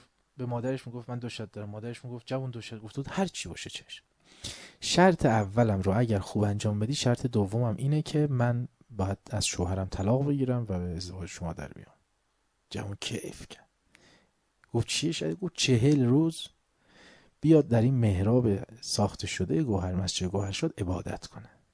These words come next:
بیرونم نیاد.» یعنی چی کار کنه؟ یعنی چهل روز به تمامه متوجه عبادت باشه. چرا چهل روز؟ چون مگه ساده است یه کسی عبادت به تمام، ولی یه کسی که استمرار کنه،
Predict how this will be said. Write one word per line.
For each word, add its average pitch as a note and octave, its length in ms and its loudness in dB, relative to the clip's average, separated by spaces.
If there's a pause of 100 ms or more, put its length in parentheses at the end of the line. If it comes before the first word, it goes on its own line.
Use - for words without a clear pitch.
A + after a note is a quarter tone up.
بیرونم C3+ 480 0
نیاد.» - 320 -14 (720)
یعنی B2 180 0
چی - 180 -2
کار B2+ 180 4
کنه؟ D#3 240 -4
یعنی B2 300 0
چهل C3 720 4
روز C3+ 680 4
به G#2+ 100 2
تمامه G#2+ 840 2
متوجه G2+ 680 0
عبادت - 420 -10
باشه. - 220 -16 (640)
چرا D3 200 -2
چهل E3 400 0
روز؟ D#3+ 240 0
چون - 180 0
مگه A#2 440 -2
ساده G2 500 -4
است - 180 -6
یه F#3+ 60 -10
کسی - 280 -6
عبادت F#2+ 500 -8
به F#2 80 -6
تمام، F#2 360 -8
ولی D3+ 140 -2
یه G3+ 120 0
کسی F#3+ 260 -4
که - 160 0
استمرار B2+ 580 2
کنه، D#3+ 500 0